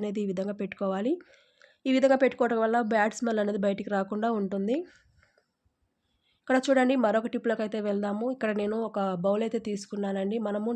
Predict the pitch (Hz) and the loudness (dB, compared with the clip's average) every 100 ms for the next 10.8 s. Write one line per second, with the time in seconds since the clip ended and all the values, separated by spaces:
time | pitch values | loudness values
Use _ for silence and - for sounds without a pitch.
0 | 208 190 220 247 220 220 214 220 214 202 | -2 -2 0 -2 -2 -4 -4 -4 -6 -6
1 | 214 196 196 214 208 202 208 233 202 196 | -8 -4 -4 -4 -4 -2 -2 -2 -2 -4
2 | 214 202 190 202 196 196 208 202 190 240 | -4 -4 -4 -4 -4 -6 -8 -6 -4 -4
3 | 302 - _ _ _ _ - 240 247 277 | -6 -14 _ _ _ _ 0 4 6 4
4 | 233 285 285 262 240 254 233 233 220 214 | 4 2 2 2 4 2 0 -2 0 0
5 | 226 214 214 214 214 220 220 208 220 196 | 0 0 -2 -2 -4 -4 -4 -4 -2 0
6 | 202 214 226 208 220 208 196 226 - 202 | 2 2 -2 -4 -4 -2 -2 -4 -4 -4
7 | - 247 233 214 208 196 202 202 220 196 | -2 0 0 -2 -2 -2 -2 -2 -2 -2
8 | 214 208 196 208 214 208 202 220 208 240 | -2 -4 -4 -6 -6 -4 -2 -2 0 0
9 | 240 214 208 208 214 190 196 196 226 196 | -2 -4 -4 -6 -4 -4 -4 -4 -6 -2
10 | 202 208 196 190 208 202 196 196 | -2 -2 -4 -6 -8 -6 -4 -2